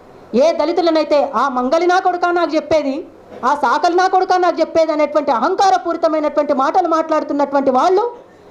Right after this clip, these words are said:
ఇవాళ తెలంగాణ ముసుగేసుకొని మన ముందు చెలామణి అవుతున్నటువంటి వాళ్ళు, "రేపు రాజ్యం వస్తే, మా చేతుల్లోకి అధికారం వస్తే మిమ్మల్ని తొక్కి పెడతామంటూ"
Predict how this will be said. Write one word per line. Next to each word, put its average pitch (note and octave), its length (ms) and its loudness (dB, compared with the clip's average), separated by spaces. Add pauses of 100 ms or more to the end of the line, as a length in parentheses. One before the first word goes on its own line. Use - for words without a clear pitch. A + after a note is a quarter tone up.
(180)
ఇవాళ C#4 180 2
తెలంగాణ D#4+ 480 0
ముసుగేసుకొని E4 580 0
మన C#4+ 140 0
ముందు D4 200 2
చెలామణి F4 460 2
అవుతున్నటువంటి D#4 600 -2
వాళ్ళు, E4 380 0 (360)
"రేపు D4+ 260 2
రాజ్యం F4+ 360 2
వస్తే, E4+ 260 0
మా D#4 180 0 (100)
చేతుల్లోకి E4 360 0
అధికారం E4 380 2
వస్తే D#4 220 -2
మిమ్మల్ని D4 300 -2
తొక్కి C#4+ 280 0
పెడతామంటూ" D#4 720 0